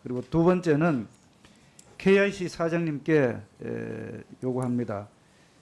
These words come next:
지금 투자 수익률이 금년도에 급격하게 떨어졌는데 이 케이아이씨는 위탁해서 지금 자금을 운영하고 있습니다. 그게 본연의 임무고요. 그래서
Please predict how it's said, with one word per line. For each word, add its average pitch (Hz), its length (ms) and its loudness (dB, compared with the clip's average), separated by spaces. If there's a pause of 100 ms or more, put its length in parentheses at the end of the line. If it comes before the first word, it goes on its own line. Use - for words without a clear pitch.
지금 170 260 2
투자 185 300 2
수익률이 180 1080 -2
금년도에 165 580 2
급격하게 196 760 -2
떨어졌는데 139 880 0 (960)
이 175 240 4
케이아이씨는 185 1000 0 (360)
위탁해서 175 1700 0
지금 147 360 0
자금을 170 400 0
운영하고 170 540 2
있습니다. 113 560 -6 (320)
그게 156 160 4
본연의 170 400 4
임무고요. 127 640 0 (600)
그래서 139 560 2